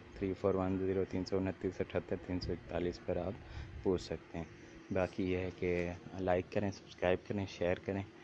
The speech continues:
Bell icon पर ज़रूर क्लिक कीजिएगा। मज़ीद videos देखने के लिए हमारे चैनल के साथ, अ,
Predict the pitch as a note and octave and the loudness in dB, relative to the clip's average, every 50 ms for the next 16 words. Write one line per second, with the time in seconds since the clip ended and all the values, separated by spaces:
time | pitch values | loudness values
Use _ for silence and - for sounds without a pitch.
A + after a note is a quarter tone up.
0 | - - - - - - F2 E2+ E2+ F2 F2 F2 - F2+ F2+ F#2 - F2+ F2 - | -18 -18 -18 -18 -10 -4 -2 2 4 4 4 4 2 -2 -2 -2 -2 -4 -6 -6
1 | - F#2+ F#2+ F2+ F#2+ F#2 - - - F#2+ F#2+ G2+ F#2+ G2 F#2+ - - - - G2+ | -6 -6 -2 0 -2 -2 -2 -4 -4 -2 -2 0 0 -2 -4 -6 -12 -6 0 2
2 | F#2 F#2+ F#2+ F#2+ G2 - - - - - - - A#2 G2+ F2+ F#2 F#2 F#2+ G2+ F#2+ | 4 4 4 2 0 -2 -8 -18 -20 -18 -12 -8 -6 -4 -2 2 4 2 2 2
3 | F#2+ G2 G2 F#2+ G2 F#2+ F#2+ F#2+ F#2+ F2+ F#2 F#2 F#2 - - F#2+ F#2 F2 - F2+ | 2 0 0 0 0 0 0 0 0 0 0 -2 -2 -2 -4 -4 -4 -4 -4 -4
4 | F#2 F#2 F#2+ F#2 F2+ F2+ F2 E2+ E2+ E2+ - F#2+ F#2 F#2 F#2+ F#2+ G2 - - G#2+ | -2 0 0 0 0 0 0 0 -2 0 0 2 2 2 0 -2 -4 -6 -8 -2
5 | - F2 F2 - | 0 0 0 0